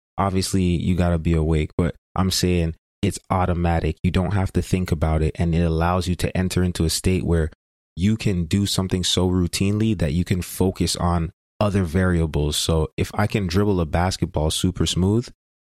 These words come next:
I'm not thinking about bouncing it up and down. I'm thinking about where are the other players on the court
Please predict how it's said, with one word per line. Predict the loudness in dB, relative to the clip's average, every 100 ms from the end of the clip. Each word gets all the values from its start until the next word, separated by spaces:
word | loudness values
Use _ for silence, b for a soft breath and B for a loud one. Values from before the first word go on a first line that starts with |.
| -6
I'm | -2
not | -2 -2
thinking | -2 -2 0 0
about | 2 0 0
bouncing | 0 0 0 0 0
it | 0
up | -2 0
and | -2 0
down. | 0 0 -2 -4 _ _ -6
I'm | -4
thinking | 0 -2 0 0
about | 2 0 0
where | 0 2 2 0
are |
the | 0 0
other | 0 -2
players | 0 0 0
on | 0 -2
the | -2
court | -2 0 0